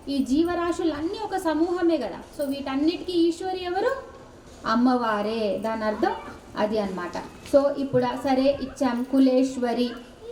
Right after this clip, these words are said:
ఎక్కడ ఉంటుంది అడ్రస్ చెప్పండి? కుల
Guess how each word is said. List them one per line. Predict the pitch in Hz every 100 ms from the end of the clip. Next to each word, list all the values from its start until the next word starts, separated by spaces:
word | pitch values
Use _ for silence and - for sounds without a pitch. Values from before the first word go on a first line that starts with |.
| - -
ఎక్కడ | 277 453 427
ఉంటుంది | 440 381 392 370
అడ్రస్ | 311 302 381 330
చెప్పండి? | 381 - 359 349 370 370 349 - - - - - -
కుల | 285 392